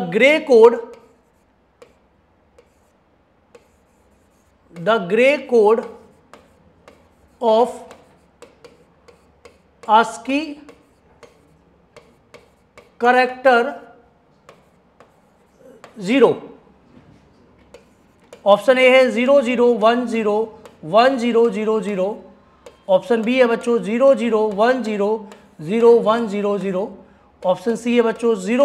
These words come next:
वन ज़ीरो वन वन वन and the option D है none of these।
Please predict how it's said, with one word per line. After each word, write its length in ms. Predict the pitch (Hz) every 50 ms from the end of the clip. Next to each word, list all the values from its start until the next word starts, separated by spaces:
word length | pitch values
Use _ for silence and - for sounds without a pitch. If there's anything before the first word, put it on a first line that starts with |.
| 285 277
वन 260 | 247 240 233 240 233
ज़ीरो 280 | 196 202 214 202 208 208 226 214 - - - - _ _ -
वन 200 | 151 190 233 262
वन 880 | 262 233 226 233 233 233 226 196 196 208 202 214 208 202 196 196 196 196
वन 280 | 180 185 180 190 226 240 - - - - _ -
and 160 | 170 180 185
the 60 | 196 180
option 300 | 190 190 185 - 240 226 214
D 120 | 240 247 214
है 120 | 220 220 208
none 160 | 202 190 180
of 140 | 180 165 147
these। 380 | 151 143 131 123 - - -